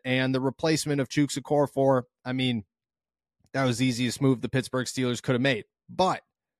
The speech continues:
the long-term solution here is not for Broderick Jones to be a forever right tackle, and I don't think that the Pittsburgh Steelers think that Dan Moore is gonna be a forever left tackle.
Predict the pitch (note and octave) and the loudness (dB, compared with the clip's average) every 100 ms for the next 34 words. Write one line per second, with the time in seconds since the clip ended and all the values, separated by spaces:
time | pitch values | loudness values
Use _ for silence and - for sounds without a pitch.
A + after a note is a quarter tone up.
0 | _ _ _ B2+ F#3 B3+ - A#3 F#3+ D#3 | _ _ _ -6 -4 -2 2 2 2 4
1 | F3 F#3+ C#3 C3+ C3+ B2 G#2 A#2+ C#3+ D3+ | 4 4 2 2 4 2 0 0 0 -2
2 | - D3 D3 C3+ A#2 C3+ C3+ B2+ - C#3+ | -4 0 4 4 2 0 -2 -2 2 2
3 | C#3 A#2+ - B2+ C3 B2+ B2 A#2 - B2 | 2 -2 -6 -2 0 0 0 -2 -2 0
4 | B2 C3 C3+ C3+ B2 B2 B2 - D3 C#3+ | 0 0 0 2 2 0 -2 -2 2 2
5 | A#2+ G#2+ G2+ _ _ _ _ - A#2 C#3+ | 4 2 0 _ _ _ _ -12 -6 -4
6 | - E3 G3+ G3 F#3 D#3 C3+ C#3+ D#3 - | 2 2 2 0 2 2 0 -2 -2 0
7 | C#3+ - E3+ E3 D3 C#3 B2 - _ _ | -2 -2 0 4 4 4 2 -2 _ _
8 | _ _ - C#3+ C3 A#2+ C#3+ C#3+ D3 F3 | _ _ -4 -2 -2 -2 0 0 2 2
9 | F#3+ D3 D3 C#3 C#3 - C#3 C#3 C#3+ C#3+ | 2 2 0 2 0 0 0 2 0 0
10 | G3+ - A#2 G#2 - - | -2 -2 -6 -6 -10 -16